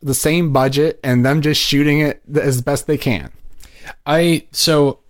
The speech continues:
Speaker 2: I'm gonna have to wait for the spoiler room, but I did have a problem with the multiple camera angle thing.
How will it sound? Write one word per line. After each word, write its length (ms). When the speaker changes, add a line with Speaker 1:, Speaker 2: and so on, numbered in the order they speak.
Speaker 2:
I'm 120
gonna 160
have 120
to 60
wait 160
for 60
the 100
spoiler 380
room, 280
but 120
I 160
did 240
have 180
a 60
problem 500
with 240
the 200
multiple 580
camera 400
angle 340
thing. 440